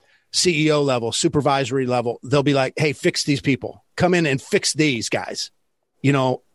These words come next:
well, we're all the part of the problem and we're all part of the solution, you know, at the same time. It's not us versus them. And, and I get that a lot with coaching.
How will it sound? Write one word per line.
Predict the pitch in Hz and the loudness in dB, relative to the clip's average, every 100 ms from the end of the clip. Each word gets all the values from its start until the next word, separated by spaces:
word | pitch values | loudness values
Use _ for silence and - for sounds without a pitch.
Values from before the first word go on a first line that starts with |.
| _ - | _ -2
well, | 165 147 - 156 | 2 2 0 0
we're | 160 - | 2 2
all | 156 202 | 4 4
the | 160 | 2
part | - 160 139 | 0 0 0
of | |
the | 113 | 0
problem | 147 151 110 98 147 | 0 0 -2 -6 -2
and | 143 | 2
we're | 143 | 2
all | 151 | 2
part | 147 143 | 2 0
of | 127 | 0
the | |
solution, | 117 127 143 135 - - _ _ _ _ _ _ _ | -4 -2 -2 -2 -6 -14 _ _ _ _ _ _ _
you | 135 | -2
know, | 123 | 0
at | 127 | 0
the | 131 | -2
same | 113 147 131 | -2 0 0
time. | 113 - 147 107 98 | -2 0 0 0 -2
It's | 131 - | -2 0
not | 139 160 160 - | 0 0 -2 0
us | 156 - | -2 0
versus | 151 135 123 107 | 0 0 -2 0
them. | 139 127 | 0 0
And, | 113 127 | -4 -2
and | 135 135 | 0 0
I | |
get | 147 160 | 0 0
that | 151 131 | 0 2
a | |
lot | 135 131 | 2 0
with | 123 113 | -2 -4
coaching. | - 208 214 147 120 | 0 0 2 0 -2